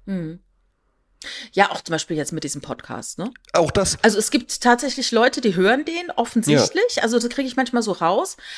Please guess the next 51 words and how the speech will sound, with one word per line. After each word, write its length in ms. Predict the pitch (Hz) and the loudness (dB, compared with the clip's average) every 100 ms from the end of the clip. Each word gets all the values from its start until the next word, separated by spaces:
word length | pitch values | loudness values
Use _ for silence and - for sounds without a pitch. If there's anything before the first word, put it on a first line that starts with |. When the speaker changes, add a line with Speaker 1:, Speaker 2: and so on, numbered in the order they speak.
| - | -4
Speaker 1:
aber 220 | - 240 233 | 2 4 4
ich 100 | 220 | 2
erwarte 420 | 208 214 240 254 | 0 2 2 0
von 300 | - 220 214 _ | -4 -4 -4 _
überhaupt 720 | - 320 339 320 269 233 247 - | 0 2 4 2 0 -2 -6 -8
keinem, 380 | - 226 220 190 | -4 -2 -2 -2
also 160 | 196 | -4
ich 100 | 214 - | -6 -6
finde, 120 | 262 | -4
es 80 | 247 | -4
ist 100 | 240 | -4
nichts 260 | 269 302 - | -6 -4 -6
Schlimmeres, 600 | - 269 285 214 269 - | -2 0 0 -2 -4 -2
als 160 | 220 | -2
Speaker 2:
Oh, 80 | 226 | 2
Speaker 1:
wenn 120 | 233 226 | 4 4
irgendjemand, 560 | 226 262 285 247 247 | 2 2 2 2 4
den 40 | 220 | 4
Speaker 2:
schrecklich. 100 | 233 | 2
Speaker 1:
ich 140 | 226 | 0
kenne, 180 | - 254 | 2 2
einen 80 | 226 | 4
Podcast 440 | - - 220 175 | 2 4 4 6
macht 220 | - 240 | 6 4
und 80 | - | 4
er 80 | - | 6
Speaker 2:
Schrecklich. 220 | - 196 | 6 6
Speaker 1:
erwartet, 420 | 208 269 403 277 | 6 4 2 0
dass 100 | 277 262 | 0 0
ich 120 | - | 0
ständig 420 | - 262 359 - | 4 4 2 -2
up 120 | - | -2
to 80 | - | -4
date 180 | 226 240 | 2 4
Speaker 2:
Hast 160 | 175 | 4
Speaker 1:
bin 60 | 185 | 2
Speaker 2:
du 60 | 190 | 2
Speaker 1:
und 40 | |
Speaker 2:
schon 140 | - 185 | 4 6
Speaker 1:
danach, 140 | 151 | 6
Speaker 2:
reingehört? 320 | 156 196 156 131 | 4 4 6 8
Speaker 1:
„Hab 60 | |
ich 100 | 120 | 8
doch 200 | 139 175 | 8 6
erzählt, 560 | 196 196 - 339 466 - | 4 4 4 6 6 6
hab 100 | 151 | -2
ich 120 | 160 | 2
doch 120 | 160 | 0
im 100 | 165 | 0
Podcast 520 | 156 269 - - 320 - | -2 -2 0 -4 -4 -2
erzählt.“ 480 | 185 - 135 101 | -4 -2 -4 -4